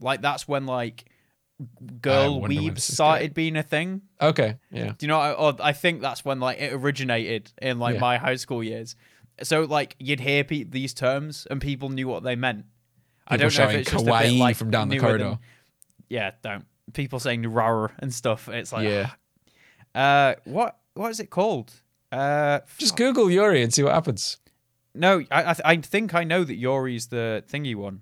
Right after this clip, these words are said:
Speaker 1: Yeah, Yuri genre. That's fine. So that is the woman one. Oh, why
Speaker 2: Okay.
Speaker 1: did I click the Wikipedia thing? Um, what's the man one?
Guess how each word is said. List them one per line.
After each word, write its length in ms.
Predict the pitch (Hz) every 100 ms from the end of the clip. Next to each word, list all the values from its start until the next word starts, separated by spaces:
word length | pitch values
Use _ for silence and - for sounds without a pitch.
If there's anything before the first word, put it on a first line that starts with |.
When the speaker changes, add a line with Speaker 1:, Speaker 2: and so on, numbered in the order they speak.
| _ _ _ _ _ _ _
Speaker 1:
Yeah, 160 | 135 127
Yuri 520 | 123 156 156 139 127
genre. 640 | 120 135 120 110 - 135 - _ _ _ _ _ _ -
That's 340 | 123 - -
fine. 360 | - 123 104 98
So 100 | 135
that 140 | 139
is 100 | 139
the 80 | 139
woman 320 | 123 120 101
one. 280 | 98 80 123 -
Oh, 160 | 117 113
why 100 | 120
Speaker 2:
Okay. 120 | 113
Speaker 1:
did 80 | 104
I 120 | 98
click 240 | 104 113 -
the 60 | 104
Wikipedia 420 | 107 - 104 104
thing? 140 | 104 104 _ _ _ _ _ _ _ _
Um, 440 | 120 135 135 123 120 _ -
what's 300 | 147 208 -
the 120 | 208
man 340 | 175 185 165
one? 320 | 120 107 98